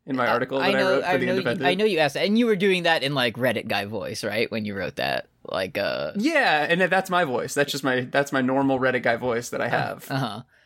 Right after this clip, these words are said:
Speaker 2: Um, I don't know. Well, we're only, um, like, say, we, we have, you know, a few episodes left, but I, I think that, um,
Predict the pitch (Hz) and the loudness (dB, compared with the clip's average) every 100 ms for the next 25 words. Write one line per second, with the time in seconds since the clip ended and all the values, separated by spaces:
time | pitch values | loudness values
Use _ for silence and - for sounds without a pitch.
0 | _ _ _ - 151 143 139 139 147 143 | _ _ _ -2 2 4 2 -4 -8 -12
1 | - _ _ 233 269 254 202 233 233 226 | -16 _ _ 0 2 2 4 4 4 4
2 | 294 320 359 359 277 208 202 196 190 185 | 2 0 -6 -8 -2 2 2 2 -4 -10
3 | 165 _ - 196 175 - 190 220 214 220 | -12 _ -2 -2 0 -4 -4 -10 -10 -12
4 | - 269 269 226 247 156 113 127 - _ | 0 2 2 0 -2 -2 -2 -8 -12 _
5 | - 185 147 143 143 117 110 110 - - | -6 2 2 2 -2 -2 -2 -4 -6 -12
6 | - 110 107 - _ - 196 220 208 202 | -4 -2 -2 -6 _ -2 -2 2 0 2
7 | 226 226 208 185 - - 151 156 147 143 | 2 4 4 2 -2 -4 0 0 -2 -10
8 | 151 | -12